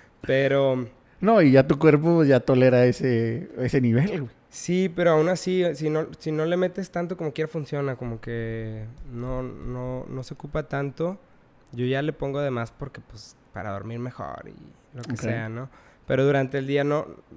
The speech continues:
Speaker 1: se cos-, se procura que no sea tanto para que, para que estés concentrado y que no te dé sueño, que realmente lo del sueño no es tan fuerte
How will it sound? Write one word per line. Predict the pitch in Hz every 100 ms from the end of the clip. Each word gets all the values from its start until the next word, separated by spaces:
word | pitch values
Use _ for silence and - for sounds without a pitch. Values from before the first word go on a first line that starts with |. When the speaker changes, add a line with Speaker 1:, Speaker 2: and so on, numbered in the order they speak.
| -
Speaker 1:
se | - 131
cos-, | 135 113 _
se | - 131
procura | 123 127 117 123 139
que | 143
no | 135
sea | 135 120
tanto | 139 165 156 135
para | 113 104
que, | - 110 107 104 104 98 _ _ _ _ _ -
para | 120 117 113
que | - 113 110 110 107 104 101 98 110 _ _ _ _ _ _ _ _ _ -
estés | 131 139
concentrado | - 135 127 135 143
y | 139
que |
no | 117 113
te | 117
dé | 110
sueño, | - 151 147 139
que | -
realmente | 123 135 147 170
lo | 165 147
del | 123
sueño | - 127 131 151
no | 139 131
es | 127
tan | - 135 135
fuerte | - 123 123 131 123 123 143 147 151